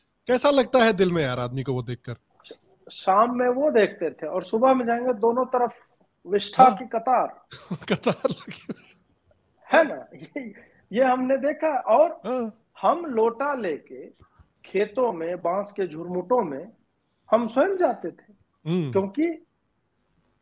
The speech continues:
Speaker 2: concept ही नहीं था बाथरूम का,
Speaker 1: Infrastructure ही
Speaker 2: ये
Speaker 1: नहीं
Speaker 2: होना
Speaker 1: है यार।
Speaker 2: चाहिए।
Speaker 1: हाँ।
Speaker 2: Nobody bloody thought about it before मोदी, कि ये एक
Speaker 1: हम्म।
Speaker 2: basic necessity है, ये luxury नहीं है। और जब मोदी स्वच्छता अभियान लेके आते हैं, जब मोदी, अ,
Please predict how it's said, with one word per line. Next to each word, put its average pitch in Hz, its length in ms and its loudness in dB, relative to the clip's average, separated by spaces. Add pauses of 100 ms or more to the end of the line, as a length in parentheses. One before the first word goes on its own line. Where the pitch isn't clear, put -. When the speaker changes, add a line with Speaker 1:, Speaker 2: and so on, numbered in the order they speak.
(440)
Speaker 2:
concept 294 600 2
ही 269 100 2
नहीं 262 220 2
था 220 280 -2
बाथरूम 185 240 -2
का, 165 120 -6
Speaker 1:
Infrastructure 208 600 0
ही 220 60 4
Speaker 2:
ये 294 60 4
Speaker 1:
नहीं 277 120 4
Speaker 2:
होना - 120 4
Speaker 1:
है 208 120 6
यार। 120 100 -4
Speaker 2:
चाहिए। - 160 -4
Speaker 1:
हाँ। 139 400 -6 (400)
Speaker 2:
Nobody 254 680 4 (120)
bloody 214 280 4
thought 302 500 0
about 196 280 0
it 156 200 -8
before 170 280 -4
मोदी, 147 300 -8 (540)
कि 233 80 -4
ये 262 120 2
एक 277 60 2
Speaker 1:
हम्म। 143 100 -4
Speaker 2:
basic 240 360 -2
necessity 240 560 -4
है, 220 180 0
ये 226 80 2
luxury 220 480 0
नहीं 190 220 -4
है। - 60 -20 (920)
और 226 200 6
जब 240 200 2
मोदी 226 380 -2
स्वच्छता 214 460 -2
अभियान 202 320 0
लेके 185 260 -6
आते 160 340 -2
हैं, 135 360 -16
जब 175 180 4
मोदी, 180 580 0
अ, 147 160 -4